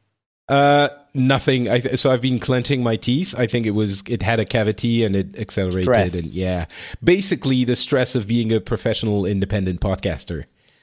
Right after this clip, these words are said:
Speaker 1: Uh,
Speaker 2: Yeah. Yeah, I can
Speaker 1: and,
Speaker 2: feel
Speaker 1: and
Speaker 2: that.
Speaker 1: I, I, I can't even imagine if we ever have kids, which you do. And,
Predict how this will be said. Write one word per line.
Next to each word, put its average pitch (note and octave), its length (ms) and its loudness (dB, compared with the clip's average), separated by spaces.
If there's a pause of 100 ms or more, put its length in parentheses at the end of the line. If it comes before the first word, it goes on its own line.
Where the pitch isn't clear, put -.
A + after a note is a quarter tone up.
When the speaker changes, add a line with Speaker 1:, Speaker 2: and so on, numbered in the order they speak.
(300)
Speaker 1:
Uh, - 40 2
Speaker 2:
Yeah. G#2 300 6 (460)
Yeah, G#2+ 80 0
I A#2 60 4
can C3 100 4
Speaker 1:
and, A#2+ 80 0
Speaker 2:
feel C3 80 2
Speaker 1:
and C3+ 100 4 (260)
Speaker 2:
that. - 100 -20 (340)
Speaker 1:
I, C3 80 0
I, D3 340 2
I D3+ 40 4
can't D#3 260 0
even C#3+ 220 2
imagine B2+ 520 0
if A2 280 -4
we A#2 240 0
ever A2+ 240 2
have G2+ 220 -2
kids, A#2 460 0 (280)
which - 440 0
you F3+ 320 2
do. C3 480 0 (300)
And, C3+ 280 2